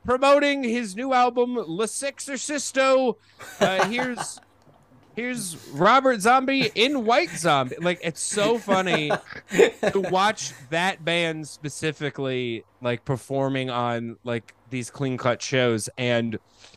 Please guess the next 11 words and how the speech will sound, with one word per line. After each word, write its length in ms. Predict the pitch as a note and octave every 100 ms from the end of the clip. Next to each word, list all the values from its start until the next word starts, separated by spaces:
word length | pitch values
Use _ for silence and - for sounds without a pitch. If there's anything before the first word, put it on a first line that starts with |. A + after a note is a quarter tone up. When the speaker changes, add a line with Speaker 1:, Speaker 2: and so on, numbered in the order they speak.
| _
Speaker 1:
all 240 | D3+ G#3+ C#4
of 160 | A#3
them 160 | A#3 A#3
were, 180 | G3+ F3+
like, 200 | C3+ A2+
V 340 | F#2 C3 E3+
H 240 | E3 D#3 A#2+
S 280 | C#3+ - -
rips 640 | D3 D3 - - - - - _ _ _ _
and 640 | B2 B2 A#2+ A2+ A2+ G2+ - _ _ _ _ _ _ _ _ _ _ _
weird, 640 | A#2+ A#2+ E3+ F#3+ F3+ F3